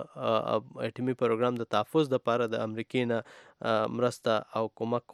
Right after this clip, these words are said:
هم غوښتی دی، او امریکې ورسره په دې لړ کې، آ، کومک او مرسته کړې ده۔ د، په دې کې د عسکرو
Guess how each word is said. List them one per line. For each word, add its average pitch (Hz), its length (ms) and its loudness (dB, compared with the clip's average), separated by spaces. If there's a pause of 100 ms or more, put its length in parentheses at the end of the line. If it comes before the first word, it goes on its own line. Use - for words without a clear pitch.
(120)
هم 139 280 0
غوښتی 143 280 2
دی، 135 120 2
او 117 100 2
امریکې 113 300 -6
ورسره 113 320 -2
په 110 120 -8
دې 113 240 -4
لړ 113 100 -2
کې، - 240 -10 (420)
آ، 104 540 0
کومک 120 380 -4
او 117 140 -4
مرسته 117 320 -4
کړې 143 280 0
ده۔ 127 200 2
د، 120 120 -6 (440)
په - 160 -6
دې 123 120 -2
کې 123 120 -6
د 113 100 -6
عسکرو 117 560 -2